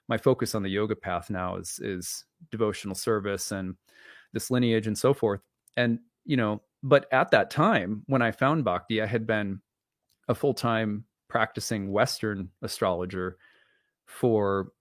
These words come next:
seven years. So in a, you know, client base already built up, students, classes, I mean, you know, my, my career was totally in full swing. So it was a really interesting point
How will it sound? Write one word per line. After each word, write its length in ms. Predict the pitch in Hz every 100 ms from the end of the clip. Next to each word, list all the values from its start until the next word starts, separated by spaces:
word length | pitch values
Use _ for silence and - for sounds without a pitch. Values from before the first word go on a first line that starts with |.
| -
seven 360 | - 147 113 98
years. 460 | 104 80 80 - _ _ _ _
So 500 | - - 117 107 107 _
in 120 | 135 113
a, 80 | -
you 80 | 170
know, 300 | 131 92 92 - -
client 340 | - 123 110
base 260 | 110 101 -
already 180 | 113 110
built 340 | 98 104 95
up, 240 | 104 101 -
students, 540 | - 107 101 98 -
classes, 640 | - 101 95 98 92 92
I 80 | 113
mean, 340 | 104 101 95 -
you 100 | 139
know, 140 | 104 95
my, 240 | 101 98 117
my 260 | 107 101
career 340 | 95 - 117 101
was 200 | 95 -
totally 380 | - 123 107 101
in 100 | 98
full 220 | 110 90
swing. 360 | - 135 92
So 160 | 87 139
it 40 |
was 100 | 120
a 60 | 131
really 240 | 165 139
interesting 500 | 139 147 - 120 110 - _ _ - - _ _ -
point 340 | 226 107